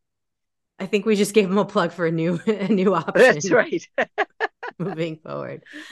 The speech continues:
Speaker 1: Oh my goodness. Gosh, Shelley, so much good stuff, so much good stuff here. And we definitely will make sure we link to the Widex website and, and the New York hearing doctors as well, because l-, as you said, the best doctors are in New York. And if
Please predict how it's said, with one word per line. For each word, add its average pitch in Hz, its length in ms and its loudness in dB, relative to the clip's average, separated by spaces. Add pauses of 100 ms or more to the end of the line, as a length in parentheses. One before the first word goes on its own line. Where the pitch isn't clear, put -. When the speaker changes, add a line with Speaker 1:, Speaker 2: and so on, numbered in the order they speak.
(260)
Speaker 1:
Oh 233 200 -4
my 214 180 -2
goodness. 180 600 -8 (280)
Gosh, 233 320 2
Shelley, 226 280 0
so 202 140 -4
much 262 220 -4
good 311 220 -2
stuff, - 460 0
so - 140 -8
much 220 240 -8
good 220 160 -2
stuff 196 300 -6
here. 196 140 -2
And 190 100 -4
we 185 80 -2
definitely 202 540 -2
will 190 100 -4
make 175 160 -8
sure 196 180 -8
we 175 140 -4
link 165 320 -8
to - 100 -8
the 175 120 -4
Widex 156 420 -8
website 151 640 -6
and, 160 280 -6
and 185 280 -4
the 185 60 0
New 190 200 -2
York 185 220 -2
hearing 165 260 -4
doctors 156 520 -6 (240)
as 156 120 -4
well, 156 220 0
because 165 420 -4 (400)
l-, 208 140 -8
as 240 240 6
you 269 80 0
said, 294 280 4
the 226 140 4
best 214 280 -2
doctors 208 380 -4
are 185 160 0
in 196 260 -2
New 190 80 -4
York. 214 340 -4
And 180 140 -4
if - 160 -12